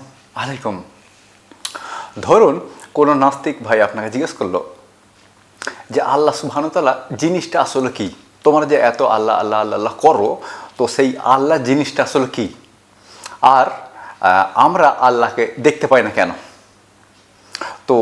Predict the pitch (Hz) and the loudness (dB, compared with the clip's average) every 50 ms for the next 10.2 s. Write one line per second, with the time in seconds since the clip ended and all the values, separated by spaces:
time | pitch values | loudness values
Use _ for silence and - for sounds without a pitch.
0 | 107 - - - 165 175 151 170 165 180 - - 160 151 - 160 147 - 147 - | 2 0 0 2 2 2 2 0 -4 -4 -2 -2 -4 -4 -2 -6 -6 -6 -6 -6
1 | - 135 131 131 - 135 - 190 170 120 92 87 90 - - - - - - _ | -4 -4 -4 -4 -6 -10 -2 -2 0 0 0 -2 -2 -4 -6 -6 -14 -20 -20 _
2 | _ _ _ _ _ _ _ _ _ _ _ _ _ _ _ _ _ _ _ _ | _ _ _ _ _ _ _ _ _ _ _ _ _ _ _ _ _ _ _ _
3 | _ _ _ _ _ _ _ _ - - - - - - - 156 156 - 170 151 | _ _ _ _ _ _ _ _ -8 -8 -8 -6 -10 -2 -2 -2 2 2 0 2
4 | 165 156 131 135 135 139 - - 117 95 90 90 - - - - 139 160 196 190 | 2 0 2 2 2 2 4 2 0 0 0 -2 -12 -18 -16 -2 0 2 2 4
5 | - 185 170 175 170 - - - 151 143 143 156 165 165 - 160 139 - - 123 | 4 2 0 0 -2 -8 -4 -2 -2 0 0 -2 -2 -2 -2 -2 -4 -2 -4 -6
6 | - 127 131 123 - - 113 123 131 131 127 - - - 90 - 87 - 90 85 | -4 -2 -2 -2 2 2 2 2 0 -2 -4 -8 -2 0 0 0 0 -4 -4 -8
7 | 85 - - - _ _ _ _ _ _ _ _ - - 156 160 156 160 175 180 | -8 -8 -10 -20 _ _ _ _ _ _ _ _ 0 4 4 4 4 2 -2 -2
8 | 165 165 156 139 131 - - - 147 135 - - - 123 135 143 143 147 135 131 | 0 0 -2 -2 -2 -8 -4 -2 -2 -2 -2 0 2 2 2 2 0 -2 -6 -6
9 | - 120 - - 135 139 127 - - 127 127 - - 208 208 156 117 - - - | -6 -8 -6 -8 -6 -6 -6 -6 -6 -8 -8 -6 -4 -2 4 4 4 4 4 2
10 | 98 90 90 | 2 2 2